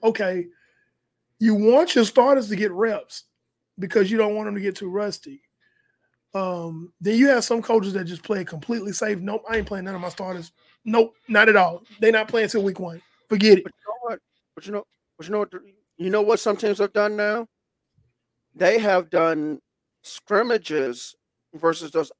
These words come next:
Speaker 2: some of those upcoming teams that they're supposed to play in the preseason. And what they do is they play their starters in those scrimmages versus the
Speaker 1: You,
Speaker 2: preseason.
Speaker 1: you talking about, like, joint, you talking about joint practices, right?
Speaker 2: Yeah, joint practices. Thank you. Joint practices.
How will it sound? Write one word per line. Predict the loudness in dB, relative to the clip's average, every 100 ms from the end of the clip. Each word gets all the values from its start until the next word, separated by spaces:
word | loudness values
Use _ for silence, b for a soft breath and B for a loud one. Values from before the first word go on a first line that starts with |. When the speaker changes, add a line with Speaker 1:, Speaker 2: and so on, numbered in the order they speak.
| -8
Speaker 2:
some | -4 -2
of |
those | -2 -2
upcoming | -4 -2 -4 -6
teams | -6 -4 -4
that | -6 -8
they're | -8
supposed | -4 -6 -6
to |
play | -4 -4
in | -4
the |
preseason. | -4 -6 -4 -8 -8 -6 -8 -10 _ _ _ _ -2
And | 0
what | 0
they | -2 -4
do | 0 2 2
is | 0
they | -6
play | 0 -2
their | 0 -4
starters | -4 -10 -8 2 4 4 2 -2 -4 -10 -18 _ _ _ _ _ _ _ _ _ _ _ _ _ -6
in | -4 -2
those | -4
scrimmages | -6 -4 -2 -2 -6 -12
versus | -4 -4 -4 -6
the | -6
Speaker 1:
You, | -4
Speaker 2:
preseason. | -4 -4 -6 -4
Speaker 1:
you | 0
talking | 2 2
about, | 2
like, | -2
joint, | 0 0 0
you | -6
talking | -6 -4
about | -4
joint | -4 -4
practices, | -8 -10 -14 -18 -16
right? | -16 -4
Speaker 2:
Yeah, | 0
joint | 2 2 6
practices. | 4 4 -2
Thank | -4 -4
you. | -6
Joint | -4 0
practices. | 0 0 -4 -8 -8